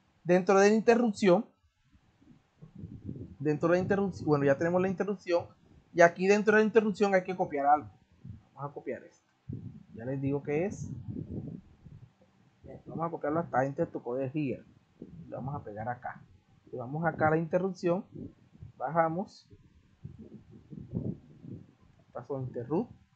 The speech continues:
Aquí, antes de Enter to Code Here, vamos a pegar esto. Esto lo que va a hacer es lo siguiente, ya les explico.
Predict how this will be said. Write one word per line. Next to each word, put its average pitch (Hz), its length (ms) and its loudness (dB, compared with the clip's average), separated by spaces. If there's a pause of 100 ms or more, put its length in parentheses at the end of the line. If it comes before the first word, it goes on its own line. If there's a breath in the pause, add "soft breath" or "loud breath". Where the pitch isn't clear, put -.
(320)
Aquí, 151 380 -8
antes 143 340 -2
de 143 240 0
Enter 156 320 -2
to 147 100 -8
Code 156 220 0
Here, 175 240 0
vamos 143 240 -2
a - 40 -6
pegar 117 280 -4
esto. - 140 -20 (1040)
Esto 143 240 0
lo 180 80 6
que 190 80 2
va 180 80 10
a 185 40 8
hacer 208 200 4
es 196 320 2
lo 131 100 -2
siguiente, 180 400 0
ya 104 80 -4
les 110 200 -8
explico. 113 320 -16